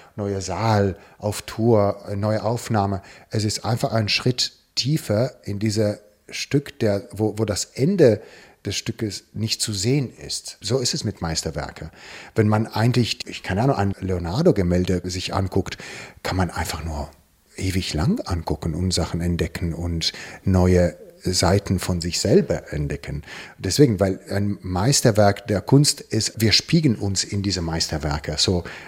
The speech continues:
äh, wir lernen von uns, nicht von Mozart oder von Jupiter, ja? Und deswegen, wie viel kann man lernen? In die Ewigkeit.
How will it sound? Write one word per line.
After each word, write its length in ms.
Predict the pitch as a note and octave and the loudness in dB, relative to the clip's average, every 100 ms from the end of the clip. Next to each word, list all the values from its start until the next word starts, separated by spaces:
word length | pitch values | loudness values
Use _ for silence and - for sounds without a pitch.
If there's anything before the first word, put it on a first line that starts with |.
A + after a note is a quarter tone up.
| - - | -10 -4
äh, 80 | G2+ | -4
wir 220 | G2 G#2 G2 | 2 4 6
lernen 380 | G2 B2+ C3 | 6 6 6
von 180 | - G#2+ | 4 -2
uns, 560 | - B2 C3+ D2+ - - | 0 0 0 -4 -8 -6
nicht 220 | F#2+ - | -6 -6
von 160 | D#2 C#2 | -8 -8
Mozart 520 | D#2+ - - - - | -8 -8 -10 -10 -6
oder 140 | F2 | -4
von 180 | - D#2+ | -4 -2
Jupiter, 460 | E2 D2 E2 C#2+ D2 | -2 -4 -6 -6 -2
ja? 160 | A#2 A3+ - - - - - | -2 -2 -10 -18 -16 -18 -4
Und 260 | G#2+ G#2 | -2 0
deswegen, 460 | B2 A#2+ D3+ A2+ F2+ - _ _ - | 2 6 6 4 -2 -10 _ _ -4
wie 140 | G#2+ | -2
viel 160 | - A2+ | 0 -2
kann 180 | - G#2 | 0 0
man 160 | F2+ | 2
lernen? 360 | F#2 A2+ C#3 D3 - _ _ _ _ _ _ _ - - | 4 4 4 2 -4 _ _ _ _ _ _ _ -12 -2
In 100 | G2 | 0
die 120 | E2+ | 0
Ewigkeit. 580 | A#2 A#2+ - - - | 0 -2 -4 -10 -12